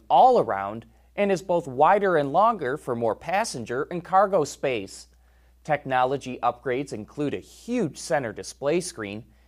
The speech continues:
and semi-autonomous driving capability. There are a total of three powertrain options, two four-cylinder gasoline engines and a diesel variant.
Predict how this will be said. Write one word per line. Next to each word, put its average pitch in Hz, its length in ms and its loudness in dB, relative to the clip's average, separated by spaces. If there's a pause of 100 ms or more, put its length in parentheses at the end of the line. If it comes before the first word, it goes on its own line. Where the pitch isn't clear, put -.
(120)
and 180 180 -4
semi-autonomous 214 1160 -4
driving 175 400 2
capability. 107 840 -4 (520)
There 170 200 6
are 117 180 6
a 107 40 -2
total 156 460 0
of 117 160 -2
three 208 340 -6
powertrain 156 680 -2
options, 92 640 -10 (380)
two 185 240 -4
four-cylinder 127 760 -4
gasoline 110 680 -4
engines 110 600 -8 (180)
and 165 360 -6
a 143 80 -6
diesel 165 400 -4
variant. 107 540 -2